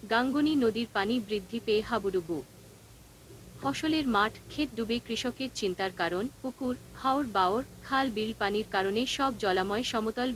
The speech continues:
ভূমিতে রূপান্তরিত হয়েছে। গ্রামের কত শত মানুষ অনাহারে দিন যাপন করছে।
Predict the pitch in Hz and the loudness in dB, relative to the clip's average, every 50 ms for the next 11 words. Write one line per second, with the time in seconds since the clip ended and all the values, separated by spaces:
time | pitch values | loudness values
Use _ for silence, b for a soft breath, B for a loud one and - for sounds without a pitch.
0 | 202 214 214 220 220 - 233 247 214 220 214 - 202 190 185 196 190 185 180 - | -4 -4 -2 -2 -2 -2 -2 -4 -4 -4 -2 -2 -2 -2 -2 -2 -2 -4 -2 -4
1 | 180 170 180 160 - - - 165 - - - - - - - - - - - - | -4 -2 -2 -2 -2 0 0 0 -2 -2 -6 -16 -20 -20 -16 -12 -10 -10 -8 -8
2 | - - - - - - - - - - - - - - - - - - 226 226 | -8 -8 -8 -6 -4 -2 -2 -2 -2 -6 -8 -12 -18 -20 -20 -16 -6 0 2 2
3 | 233 254 285 320 - - 247 226 226 247 240 - 269 269 - 277 269 247 214 196 | 4 4 2 0 0 0 0 0 0 -2 -4 -4 -4 -4 -2 0 0 2 2 2
4 | 196 226 240 - - 202 196 196 196 202 226 220 233 262 269 220 208 214 226 254 | 0 0 -4 -4 -4 -4 -2 -2 -2 -2 -2 -2 0 -2 -2 -2 -2 -2 0 0
5 | 262 233 240 220 214 - 226 220 - - 180 175 - - - 180 143 - | 0 2 2 0 0 0 -2 -2 0 -2 -2 -2 -2 -2 0 0 -2 -2